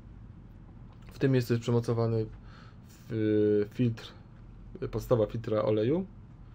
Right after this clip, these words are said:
Bardzo często w tych silnikach dochodzi tutaj do rozszczelnienia, e, rdza. Tutaj właśnie, tu też widać, też jest nalot rdzawy.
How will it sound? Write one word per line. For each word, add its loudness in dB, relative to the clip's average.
Bardzo 6
często 0
w -12
tych 0
silnikach 2
dochodzi 2
tutaj 2
do 2
rozszczelnienia, 2
e, -2
rdza. 4
Tutaj 2
właśnie, -4
tu -12
też 2
widać, -4
też -4
jest -8
nalot -2
rdzawy. -4